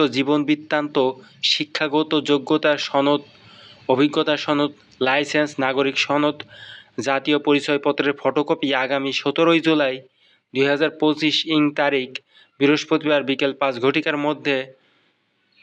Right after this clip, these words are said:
এই ঠিকানায় পাঠাতে হবে। মানব সম্পদ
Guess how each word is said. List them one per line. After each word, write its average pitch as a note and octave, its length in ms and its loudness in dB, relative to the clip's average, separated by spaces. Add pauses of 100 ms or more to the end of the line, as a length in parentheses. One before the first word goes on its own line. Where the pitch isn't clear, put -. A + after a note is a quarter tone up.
(540)
এই D3+ 140 2
ঠিকানায় D#3 460 -2
পাঠাতে C3+ 300 -2
হবে। A#2 200 -2 (360)
মানব C#3+ 320 2
সম্পদ D#3 380 0